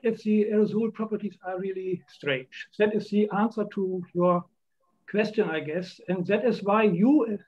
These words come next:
uh, bought <laughs> ten years ago almost a lidar to, to see really the structures over Cyprus and to make a much better corrections. I think that is, that is what we should show if we have Excelsior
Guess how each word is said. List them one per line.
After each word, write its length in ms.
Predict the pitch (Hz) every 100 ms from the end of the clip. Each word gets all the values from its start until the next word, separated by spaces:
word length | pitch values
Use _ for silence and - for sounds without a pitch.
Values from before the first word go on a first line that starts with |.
| _ 196
uh, 120 | 196 175 143
bought 320 | 180 254 269 - - -
<laughs> 280 | - _ -
ten 160 | 226
years 220 | 262 233 208
ago 340 | 202 214 202
almost 460 | 214 214 214 208 - _ _ -
a 40 |
lidar 540 | 170 170 233 277 277 -
to, 260 | 220 208 208
to 100 | 202
see 240 | 185 254 220
really 320 | 247 330 226
the 120 | 202
structures 420 | - 269 - 208 -
over 180 | 190
Cyprus 560 | 139 226 302 - 175 - _ _ _ _ -
and 160 | 214
to 80 | 214
make 260 | 220 240 240
a 100 | 220
much 340 | 214 269 -
better 360 | - 240 226 208
corrections. 680 | 208 214 262 - 139 135 170
I 80 | 180
think 240 | 180 247 214
that 180 | 240
is, 140 | 226 - - _ _ _ _ _
that 160 | - 247
is 160 | 214 180
what 180 | 247 -
we 100 | 226
should 300 | 175 - 233
show 480 | - - 277 294 175
if 160 | 208 208
we 140 | 196
have 160 | 180 196
Excelsior 720 | 202 - 233 262 180 196 208